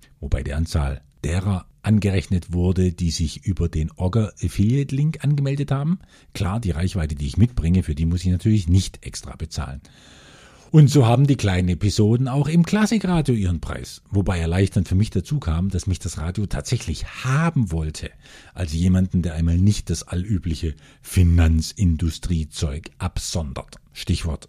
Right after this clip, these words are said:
Drei-Speichen-Regel. Und manchmal, was schönerweise immer öfter vorkommt,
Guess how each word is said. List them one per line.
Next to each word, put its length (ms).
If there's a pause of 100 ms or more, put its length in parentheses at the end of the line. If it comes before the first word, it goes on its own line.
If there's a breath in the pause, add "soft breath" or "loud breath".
Drei-Speichen-Regel. 960 (1300 loud breath)
Und 260
manchmal, 1080 (680)
was 180
schönerweise 560
immer 140
öfter 260
vorkommt, 520